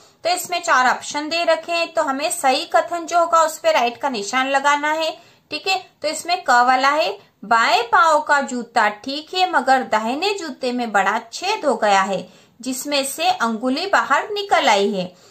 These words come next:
तो यह कथन सही नहीं है बच्चों, यह कथन गलत है, क्योंकि प्रेमचंद के जो है बाएं पांव का जूता ठीक है, यह गलत है क्योंकि उनके दाहिने पांव का जूता ठीक है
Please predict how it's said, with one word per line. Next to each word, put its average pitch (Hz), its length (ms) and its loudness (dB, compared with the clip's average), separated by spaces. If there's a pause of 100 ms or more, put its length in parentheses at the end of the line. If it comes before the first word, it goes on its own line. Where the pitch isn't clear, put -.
(160)
तो 349 60 -4
यह 381 280 4
कथन 320 380 -2
सही 294 420 -6
नहीं 269 260 -2
है 285 80 -2
बच्चों, 247 320 -2
यह 269 60 -4
कथन 269 300 -4
गलत 240 420 0
है, 320 180 2 (320)
क्योंकि 349 240 -4
प्रेमचंद 277 680 -2
के 302 220 -8
जो 285 220 0
है 302 340 -2 (320)
बाएं 220 420 2
पांव 359 300 4
का 359 140 2
जूता 349 360 0
ठीक 339 340 -6
है, 392 240 -4 (220)
यह 285 120 2
गलत 285 360 2
है 349 80 -6
क्योंकि 330 280 -10
उनके 320 240 -8
दाहिने 254 580 0
पांव 359 300 4
का 349 140 2
जूता 330 380 0
ठीक 311 360 -8
है 415 320 -6